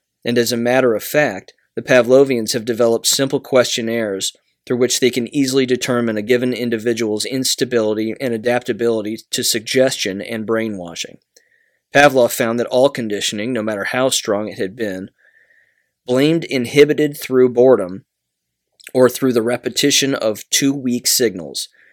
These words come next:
The bell could no longer arouse salivation in the experimental dogs if it was repeated too often or its tone was too soft.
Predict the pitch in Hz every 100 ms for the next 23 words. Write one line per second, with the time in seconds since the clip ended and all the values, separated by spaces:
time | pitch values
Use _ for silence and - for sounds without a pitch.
0 | _ - 123 135 143 147 131 131 131 127
1 | 123 120 107 117 127 127 - 123 110 98
2 | 120 123 - 107 107 107 98 - 127 120
3 | 113 107 98 95 117 113 95 - 104 117
4 | 92 104 104 107 143 160 120 - 92 90
5 | 95 - 101 - - - - 120 120 -
6 | - 139 147 117 101 - 117 110 - 120
7 | 80 - -